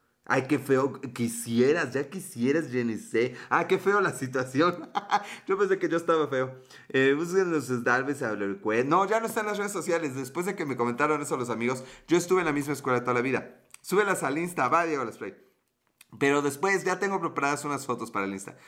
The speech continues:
Sí, la Sao. Sí, está muy fea la Sao. Van a estar nuevos mis fotiñas. Bueno, este, se borró de todas las redes sociales. Como que sabía que la íbamos a estoquear.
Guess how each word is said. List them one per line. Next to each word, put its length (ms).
Sí, 260
la 140
Sao. 960
Sí, 180
está 180
muy 280
fea 300
la 120
Sao. 540
Van 100
a 20
estar 220
nuevos 320
mis 220
fotiñas. 720
Bueno, 220
este, 460
se 140
borró 400
de 80
todas 160
las 120
redes 140
sociales. 480
Como 140
que 60
sabía 240
que 80
la 80
íbamos 300
a 40
estoquear. 560